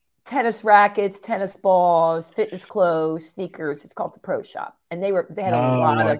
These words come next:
Speaker 2: gotcha.
Speaker 1: Yeah, and they had
Speaker 2: So,
Speaker 1: a lot of
Speaker 2: so was
Speaker 1: trends.
Speaker 2: this like David Lloyd?
Speaker 1: T-, who's David Lloyd? I don't even know David
Speaker 2: Oh,
Speaker 1: Lloyd.
Speaker 2: he's big over here in tennis. He has a big tennis centre and sports.
Speaker 1: Oh.
Speaker 2: Yeah,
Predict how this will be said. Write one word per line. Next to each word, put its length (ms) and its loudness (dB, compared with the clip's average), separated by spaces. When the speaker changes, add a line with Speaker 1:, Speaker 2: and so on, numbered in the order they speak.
Speaker 2:
gotcha. 400 -6
Speaker 1:
Yeah, 200 0
and 100 -4
they 60 0
had 120 2
Speaker 2:
So, 100 10
Speaker 1:
a 20 6
lot 140 4
of 60 -14
Speaker 2:
so 140 6
was 160 8
Speaker 1:
trends. 140 8
Speaker 2:
this 100 -8
like 320 4
David 480 6
Lloyd? 420 6
Speaker 1:
T-, 160 -20
who's 240 6
David 360 8
Lloyd? 440 0
I 80 -6
don't 180 -6
even 200 -6
know 140 -8
David 340 -8
Speaker 2:
Oh, 20 -10
Speaker 1:
Lloyd. 400 2
Speaker 2:
he's 120 -4
big 280 10
over 320 8
here 180 6
in 120 -4
tennis. 400 -2
He 140 0
has 180 0
a 60 -6
big 260 -8
tennis 360 -4
centre 460 -6
and 300 -10
sports. 480 4
Speaker 1:
Oh. 840 2
Speaker 2:
Yeah, 100 -2